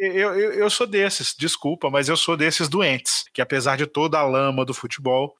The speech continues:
ah, ainda mantém essa paixão e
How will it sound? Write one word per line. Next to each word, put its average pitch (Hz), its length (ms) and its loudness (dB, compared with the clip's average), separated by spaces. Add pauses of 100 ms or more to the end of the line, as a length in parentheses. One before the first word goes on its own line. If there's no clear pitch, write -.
ah, 139 480 4
ainda 151 360 2
mantém 156 420 2
essa 143 180 -2
paixão 151 640 0
e 165 400 -4